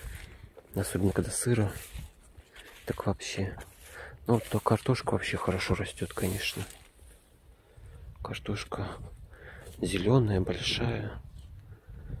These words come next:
Фасоль вот так отросла. Горох, лук, морковка. Такой вот лук уже вырос.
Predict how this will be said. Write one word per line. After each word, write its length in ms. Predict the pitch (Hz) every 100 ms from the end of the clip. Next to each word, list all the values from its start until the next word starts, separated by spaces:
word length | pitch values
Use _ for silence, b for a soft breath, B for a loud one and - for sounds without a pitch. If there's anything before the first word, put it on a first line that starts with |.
| B - - - -
Фасоль 560 | - - - - 131 127
вот 160 | -
так 180 | 113 -
отросла. 720 | - 120 113 - 117 117 113 - - - - B B B B B -
Горох, 600 | 107 101 98 117 123 -
лук, 1400 | - - - - - - - - - - 107 123 - - - - - - - - - - - - - B B B B B B B -
морковка. 880 | - - - - 127 - 117 - - - - 123 - - - - - B B B -
Такой 260 | - - 98
вот 240 | 95 -
лук 220 | 127 127 104
уже 200 | - 120
вырос. 420 | 113 - -